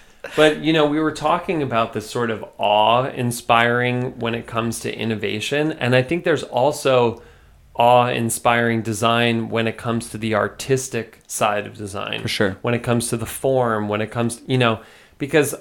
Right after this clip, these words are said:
Speaker 1: I feel like great art kind of shows what people are capable of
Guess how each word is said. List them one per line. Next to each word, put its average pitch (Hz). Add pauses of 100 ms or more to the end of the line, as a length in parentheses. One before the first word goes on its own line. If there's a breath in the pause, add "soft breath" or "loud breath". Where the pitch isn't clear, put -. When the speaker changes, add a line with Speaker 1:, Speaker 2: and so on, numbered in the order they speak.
Speaker 1:
I 131
feel 170
like 131
great 117
art 117 (320 soft breath)
kind 135
of 120
shows 120 (500)
what 113
people 123
are 107
capable 123
of 151